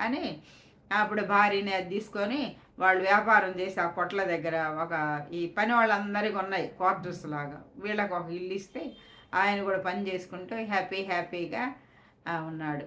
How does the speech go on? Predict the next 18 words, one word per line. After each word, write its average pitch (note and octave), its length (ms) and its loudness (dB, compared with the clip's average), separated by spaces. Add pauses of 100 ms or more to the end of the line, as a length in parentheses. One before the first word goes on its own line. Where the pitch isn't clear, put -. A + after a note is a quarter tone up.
(320)
అంటే A#3 420 4
ఇతరులకి, F#3 920 -2
కథ F#3+ 140 2
వల్ల G#3 280 4
ఏంటంటే F#3+ 420 -4
ఇతరులకి G#3 400 0
దానం E3+ 400 -2
చేయాలి, D3+ 640 -4 (840)
అది E3 280 -4
వాళ్ళ A3 220 4
శాపాలు A#3+ 480 6
పెడితే A3 360 -2
శాపాలు G3+ 480 4
తగు-, F3 560 -2 (460)
తగులుతాయని G#3 1000 0 (220)
మనకి F3 300 -6
స్టోరీ G3+ 360 -2
వల్ల G3 460 2